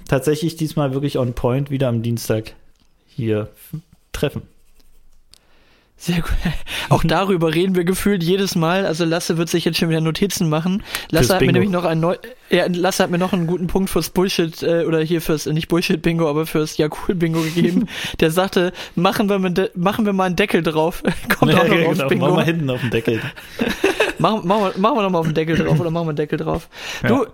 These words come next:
Speaker 2: anderes Thema. Man muss ja versuchen, in den, in den, äh,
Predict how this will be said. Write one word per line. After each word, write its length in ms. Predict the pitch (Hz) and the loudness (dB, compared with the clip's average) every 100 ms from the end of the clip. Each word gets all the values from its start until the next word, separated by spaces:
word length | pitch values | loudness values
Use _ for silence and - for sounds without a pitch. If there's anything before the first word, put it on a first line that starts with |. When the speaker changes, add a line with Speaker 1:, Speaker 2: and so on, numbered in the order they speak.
| _ | _
Speaker 2:
anderes 400 | 208 240 226 - | 0 2 0 0
Thema. 340 | 226 240 202 220 | 0 0 0 0
Man 180 | 190 | -2
muss 140 | 202 226 | 0 0
ja 80 | 202 | 0
versuchen, 380 | 196 208 226 | 0 0 0
in 100 | 190 | 0
den, 260 | 190 190 196 | 0 0 -2
in 220 | 180 196 | -2 -2
den, 360 | 190 180 180 185 | 0 0 -2 -2
äh, 340 | 170 165 165 | -2 0 0